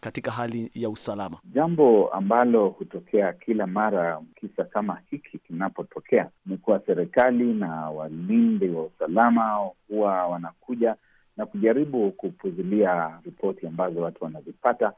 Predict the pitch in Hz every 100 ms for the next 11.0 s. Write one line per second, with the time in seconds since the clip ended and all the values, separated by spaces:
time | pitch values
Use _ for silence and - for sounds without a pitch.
0 | _ _ _ _ 87 87 104 95 87 82
1 | 82 82 - 90 110 120 113 107 98 90
2 | 107 101 90 92 87 80 80 76 78 82
3 | - 85 78 90 101 - 151 139 98 90
4 | - 87 101 101 80 - 95 87 - _
5 | 80 80 _ _ 92 87 76 80 82 -
6 | - - _ _ _ _ - 135 110 -
7 | 92 90 87 90 101 87 87 98 87 80
8 | 85 98 87 80 - _ 104 92 78 76
9 | - 160 143 - - _ _ _ - 107
10 | 92 123 120 107 92 87 107 104 95 85